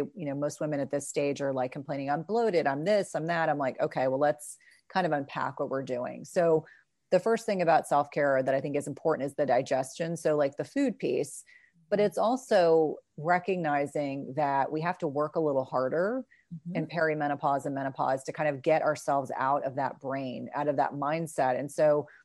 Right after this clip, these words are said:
Speaker 1: this is when meditation can be really beneficial. And I, I'll be honest, I fought this for such a long period of time,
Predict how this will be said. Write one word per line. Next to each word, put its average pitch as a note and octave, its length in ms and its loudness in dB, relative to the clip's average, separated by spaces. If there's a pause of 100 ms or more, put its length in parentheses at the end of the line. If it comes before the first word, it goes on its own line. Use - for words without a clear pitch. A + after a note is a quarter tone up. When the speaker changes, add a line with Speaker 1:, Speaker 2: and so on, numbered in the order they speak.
(140)
Speaker 1:
this F#3+ 160 0
is A#3 120 0
when F#3 180 0
meditation D#3 800 -2
can F3+ 120 -6
be D#3 140 -2
really D3+ 340 -2
beneficial. C#3+ 680 -2
And D#3 160 0
I, D3 180 -2 (300)
I'll - 180 2
be C4 140 4
honest, G3+ 340 0
I F#3 300 4
fought E3+ 500 2
this G3 240 -2
for - 160 -4
such E3+ 420 -2
a F3+ 40 0
long D#3+ 220 0
period D3+ 320 2
of C#3 80 -4
time, D3 420 -2